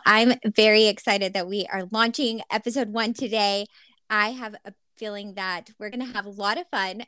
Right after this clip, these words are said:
We're gonna have a lot of great guests and hopefully help people who are either considering c-, competing in a pageant or are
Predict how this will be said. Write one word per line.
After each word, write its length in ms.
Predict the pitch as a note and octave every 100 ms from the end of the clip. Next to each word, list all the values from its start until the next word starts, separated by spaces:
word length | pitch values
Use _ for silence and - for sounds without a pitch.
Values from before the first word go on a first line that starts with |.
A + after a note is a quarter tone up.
| A3+
We're 120 | A3
gonna 160 | A#3+
have 120 | B3+ G#3
a 60 |
lot 200 | G3+ F#3+
of 80 | B3
great 240 | C4 C#4
guests 360 | - F3+ G3+ - -
and 360 | A3 G3+ G3 -
hopefully 640 | - C#4+ D4 C4+ A3+ G#3+ - _ _ _ -
help 320 | - B3 A#3+ _ _
people 340 | - A#3 G#3+ G#3+
who 200 | A3 G3
are 180 | F#3 D#3+ -
either 460 | D4 F4+ E4+ D4+ -
considering 500 | C#4 B3 D#4+ E4+ E4+
c-, 160 | F4+ - -
competing 400 | E4 D4+ D4 C#4
in 80 |
a 60 | C#4
pageant 400 | D#4 B3 B3 A#3+
or 140 | - G#3
are 200 | G3